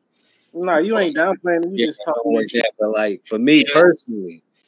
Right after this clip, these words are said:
Speaker 2: in them two years, in my head, I'm like, "I gotta figure something else out besides just working here." So I started reading a lot. That was the first, in them years, the, the last,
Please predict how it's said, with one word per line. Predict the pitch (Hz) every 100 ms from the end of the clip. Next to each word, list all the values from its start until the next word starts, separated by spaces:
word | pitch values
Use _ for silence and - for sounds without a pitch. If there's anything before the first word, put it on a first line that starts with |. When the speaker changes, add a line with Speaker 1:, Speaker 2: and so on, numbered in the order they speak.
| _
Speaker 2:
in | 101 113
them | 131
two | 123 147 143
years, | 139 147 127 110 98 -
in | 104 113
my | 117
head, | 117 127 117
I'm | 110
like, | 107 98
"I | 107
gotta | 104 98
figure | - 107 101
something | - 107 107
else | 113 -
out | 107 101 82 _ _ _ _
besides | 90 - 117 110 101
just | 95 90
working | 98 107 101 98 87 _ _ _ _
here." | - 117 104 82
So | - 101
I | 101 104 _ _ _
started | - - 131 131 110
reading | 98 120 120 113
a |
lot. | 107 110 117 117 _ _ _ _ _ _ _ _ _
That | - 139
was |
the | 123
first, | 120 139 139 131
in | 127
them | 139 135
years, | 143 143
the, | 120 113 _
the | -
last, | 110 127 139 131 -